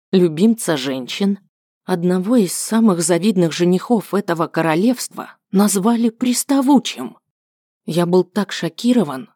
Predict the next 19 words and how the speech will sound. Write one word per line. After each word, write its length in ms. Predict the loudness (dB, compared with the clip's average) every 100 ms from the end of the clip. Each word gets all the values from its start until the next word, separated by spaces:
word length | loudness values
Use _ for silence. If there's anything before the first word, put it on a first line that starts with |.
| _
что 260 | -20 -10 -8
девушка 460 | 0 0 0 -4 -6
без 180 | -6
проблем 480 | -6 -4 -2 2 2
убрала 420 | 2 2 2 2
мою 360 | 2 0 0 0
руку 400 | 2 0 -2 -12
с 120 | -8 0
ручки 360 | 0 -2 -8
своего 480 | -4 2 2 4 2
дорожного 560 | 2 0 0 -2 -2 -2
саквояжа. 840 | -2 -2 0 2 0 -2 -10 -18 _ _ _ _ _ _ _ _ _ _ _ _ _ _ _
"Но 300 | -2 0 0
я 220 | 0 0
всего-навсего 960 | -2 -4 0 2 2 0 -4 -6 -4 -4
предложил 580 | -4 -2 0 0 0 -2
хрупкой 560 | 0 -4 -4 -2 2
леди 400 | 4 4 2 0
помощь. 800 | -2 0 2 2 0 -6 -14 -16